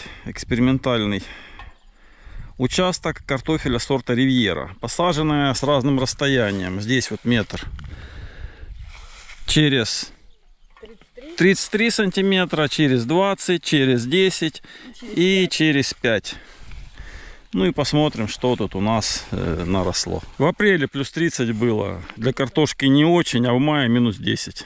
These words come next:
Speaker 1: Тоже не очень. Э, ботва выросла очень маленькая. Вот, вот это максимум.
Speaker 2: А,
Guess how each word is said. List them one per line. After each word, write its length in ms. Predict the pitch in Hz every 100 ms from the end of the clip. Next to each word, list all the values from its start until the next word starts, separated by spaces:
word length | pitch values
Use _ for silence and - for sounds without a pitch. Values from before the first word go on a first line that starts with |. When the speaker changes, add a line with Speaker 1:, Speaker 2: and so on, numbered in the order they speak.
| -
Speaker 1:
Тоже 280 | - 190 156
не 120 | 147
очень. 420 | 139 127 120 117 -
Э, 400 | - 123 131 143 131
ботва 360 | 156 185 180
выросла 340 | 160 143 - 139
очень 240 | 131 139
маленькая. 580 | 156 147 117 107 117 113
Вот, 300 | 123 - - - - -
вот 120 | -
это 180 | 110 110
максимум. 500 | 110 107 -
Speaker 2:
А, 20 | 90